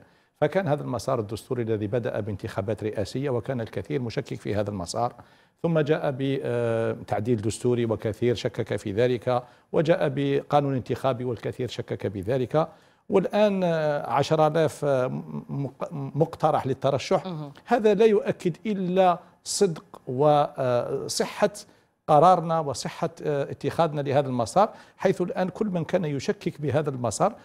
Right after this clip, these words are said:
Speaker 1: الآن عاد إلى هذا المسار،
Speaker 2: أها،
Speaker 1: والكثيرين،
Speaker 2: أها.
Speaker 1: ونعلم تصريحاتهم في الصحافة وتصريحاتهم في الفيسبوك،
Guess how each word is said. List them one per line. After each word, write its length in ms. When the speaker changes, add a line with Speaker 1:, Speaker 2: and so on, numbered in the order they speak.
Speaker 1:
الآن 260
عاد 220
إلى 220
هذا 180
المسار، 360
Speaker 2:
أها، 60
Speaker 1:
والكثيرين، 560
Speaker 2:
أها. 80
Speaker 1:
ونعلم 640
تصريحاتهم 640
في 80
الصحافة 480
وتصريحاتهم 460
في 60
الفيسبوك، 500